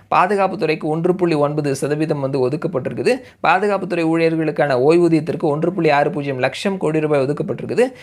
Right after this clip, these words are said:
பாதுகாப்புத்துறைக்கு மொத்த ஒதுக்கீட்டுல ஆறு புள்ளி எட்டு ஒன்று லட்சம் கோடி ரூபாய் ஒதுக்கப்பட்டிருக்குது அப்படின்றதையும் கவனிக்க முடிகிறது. நம்ம விலை குறைந்திருக்கக்கூடிய பொருட்கள்னு பார்த்தோம்னா தோல், அ, மீன், பேஸ்ட்ரி, புற்றுநோய், அரிதான நோய்களுக்கான மருந்து,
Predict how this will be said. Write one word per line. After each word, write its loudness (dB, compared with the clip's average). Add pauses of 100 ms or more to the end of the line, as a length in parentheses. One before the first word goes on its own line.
(200)
பாதுகாப்புத்துறைக்கு 0
மொத்த 0
ஒதுக்கீட்டுல 0 (160)
ஆறு 0
புள்ளி 0
எட்டு 0
ஒன்று -2
லட்சம் -4
கோடி 0
ரூபாய் 0
ஒதுக்கப்பட்டிருக்குது -2
அப்படின்றதையும் -4
கவனிக்க -4
முடிகிறது. -6 (180)
நம்ம 2 (260)
விலை 2
குறைந்திருக்கக்கூடிய 0
பொருட்கள்னு 2
பார்த்தோம்னா 0
தோல், 4 (180)
அ, 4
மீன், -2
பேஸ்ட்ரி, 0 (200)
புற்றுநோய், 0
அரிதான 0
நோய்களுக்கான 0
மருந்து, 2